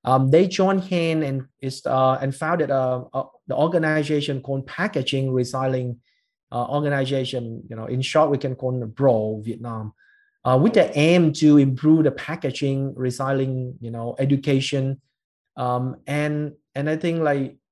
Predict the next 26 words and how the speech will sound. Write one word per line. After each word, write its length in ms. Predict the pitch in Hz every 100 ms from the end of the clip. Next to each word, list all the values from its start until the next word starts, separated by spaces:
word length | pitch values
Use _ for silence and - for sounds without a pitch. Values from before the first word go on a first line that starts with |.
| -
they 180 | 143 160
want 380 | 160 170 170 156
to 140 | 147
come 260 | 147 147 143
together 600 | 135 139 139 139 131 123
to 200 | 135 131
tackle 420 | 127 214 233 151
a 60 | 127
problem 680 | - 175 185 151 117 117 117 _ _ _ -
that 240 | 139 147 -
people 300 | 190 180 151
are 100 | 143
very 240 | 160 226
familiar 480 | 185 135 147 147 135
with, 240 | 117 - _ _ _ _ _ 135
but 160 | 180
especially 440 | 185 202 220 170 156
in 140 | 151
Vietnam, 720 | 143 143 143 143 143 139 - _
may, 160 | 131 139
we 140 | 143
may 180 | 156 156
not 320 | 151 139 147 _ -
take 180 | 147
enough 340 | 135 131 139 147
actions 680 | 143 147 - 185 190 -